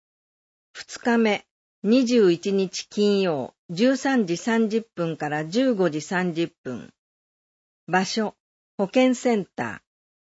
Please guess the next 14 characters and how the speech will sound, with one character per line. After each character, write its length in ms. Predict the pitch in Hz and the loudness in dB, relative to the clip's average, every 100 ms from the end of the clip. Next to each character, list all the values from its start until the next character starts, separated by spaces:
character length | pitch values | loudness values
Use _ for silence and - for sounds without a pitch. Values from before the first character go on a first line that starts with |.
| _ - | _ -4
ー。 20 | |
費 180 | 254 269 | 2 4
用 300 | 202 135 - | 4 0 -6
五 120 | 147 | -4
百 380 | 202 226 214 208 | -2 -2 0 0
円。 300 | 175 117 71 _ _ _ _ _ _ - | 0 -2 -12 _ _ _ _ _ _ 2
定 280 | 240 262 262 247 | 6 6 6 6
員 320 | 240 220 - | 4 2 -2
二 240 | 190 190 185 | -2 0 2
十 240 | 220 214 | 2 2
人、 380 | 175 135 127 - _ _ | 2 -2 -6 -12 _ _
先 340 | - - 214 208 | -8 0 0 2
着 320 | 202 185 180 | -2 -2 -4
順。 380 | 160 156 135 | -2 -4 -6